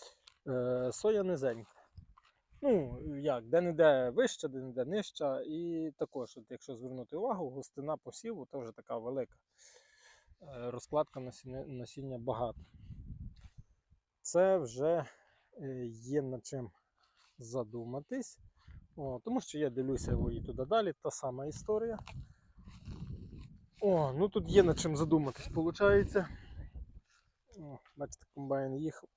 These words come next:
потоптав поле трошки. <laughs> Втрати.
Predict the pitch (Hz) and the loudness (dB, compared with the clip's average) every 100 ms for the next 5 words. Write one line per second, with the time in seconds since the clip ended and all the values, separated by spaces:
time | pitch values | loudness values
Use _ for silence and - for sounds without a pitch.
0 | _ - _ _ - - - - 151 139 | _ -20 _ _ -16 -14 -14 -6 -6 -4
1 | 160 82 - - - - - - - - | -6 -6 -8 -12 -14 -14 -14 -12 -12 -12
2 | - _ - - 190 151 - 135 120 | -14 _ -14 0 0 0 -2 -2 -2